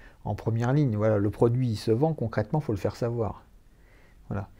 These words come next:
C'est, le réflexe, encore une fois, il a été d'abord de se tourner vers la publicité. Je pense qu'aujourd'hui, il y a un vrai changement,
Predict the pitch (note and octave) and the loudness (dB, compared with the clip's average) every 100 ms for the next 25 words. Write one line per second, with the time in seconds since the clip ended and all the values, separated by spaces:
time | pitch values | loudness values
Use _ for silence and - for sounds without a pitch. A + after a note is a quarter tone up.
0 | - - - - - - - - - - | -20 -20 -20 -14 -10 -8 -8 -10 -10 -8
1 | C3 - A#2 A2+ G#2+ G#2+ G#2 G#2 G2+ G#2 | -4 0 2 2 4 4 4 4 4 6
2 | A#2 B2 - A#2+ - - F#2+ G2 A2 G#2+ | 8 8 8 6 6 -2 0 0 0 4
3 | A#2+ A2 G2+ - G#2 G#2+ G#2 B2+ B2+ B2 | 4 4 0 -2 -6 2 6 8 10 10
4 | G#2+ G2+ G#2+ - - G#2 G#2 G2+ G2+ F#2+ | 8 2 -4 -4 -2 -2 0 -2 -2 -4
5 | - G#2 G#2 G#2+ D#3 F3+ - B2+ - A#2+ | -6 -8 -6 4 6 6 2 -2 0 2
6 | A#2+ A2+ A#2+ G2+ E2+ E2+ G#2 B2+ - A2+ | 2 0 -2 -2 -4 -4 -2 -4 -2 -4
7 | A2+ A2+ A2+ | -2 -2 -2